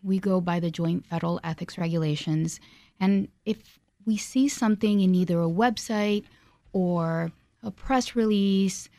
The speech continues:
or a product that would give the appearance of an endorsement or just make the general public believe that we are somehow associated or have approved this in any way,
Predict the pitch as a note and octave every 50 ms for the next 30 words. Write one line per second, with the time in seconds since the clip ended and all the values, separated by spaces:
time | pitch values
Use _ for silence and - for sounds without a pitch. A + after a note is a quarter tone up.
0 | _ _ _ _ _ - G3 F#3+ F#3 F3+ F3+ - _ _ - - B3+ C4 B3+ A3+
1 | F#3+ F#3 F#3 - F3 F3+ F3 F3+ F3+ E3+ E3+ E3 - G3 G3 G3 F#3 F3 F3+ F#3+
2 | F3+ F3 E3 - - G3+ G3 F#3+ F3+ E3+ E3+ E3+ E3 - - - _ - F#3 F3+
3 | F3+ E3+ F3 E3 E3 D#3+ D#3+ E3 D#3 D#3+ D#3+ D3+ - - D#3 D3+ D#3 - - _
4 | G#3 A3 G3 A3 C4+ C#4 - - _ _ _ _ _ _ _ _ _ _ _ _
5 | A3 G#3+ A3 A3+ A3+ A3+ A3+ A#3 - - - G#3 F#3 - F#3+ F3 F3 F3 E3+ E3+
6 | - - - F#3+ F3 F3+ E3+ - - - F3 E3+ F3 E3+ E3+ D#3+ D#3+ E3+ E3 -
7 | D#3+ F3+ F3+ F3+ F3 F3 - - G#3 G3+ G3+ G3+ F#3 - F#3+ F3 E3+ E3+ E3+ E3+
8 | - - - _ _ _ - E3+ - - - G3 F#3+ G3+ - - G#3+ G3+ G3 G3+
9 | G3+ F#3+ F#3+ - F3 E3+ E3 - G3+ F#3+ F3+ F3+ F3 - - - - G#3 G#3+ G#3
10 | G#3 G3 F3 E3+ - - _ _ _ _ _ - F3 D#3+ D#3 D#3 - F3 E3+ E3+
11 | E3+ E3+ E3+ E3 D#3 D#3+ D#3+ D#3 D3+ D#3 D#3 D3+ E3+